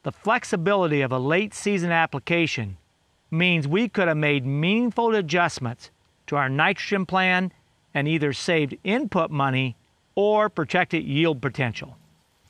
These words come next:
We're in a central Illinois cornfield that's been without rain for eighteen days.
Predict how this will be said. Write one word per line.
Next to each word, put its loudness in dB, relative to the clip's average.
We're -4
in 0
a -2
central -2
Illinois 0
cornfield -2
that's -4
been 0
without 0
rain 0
for -12
eighteen -2
days. -8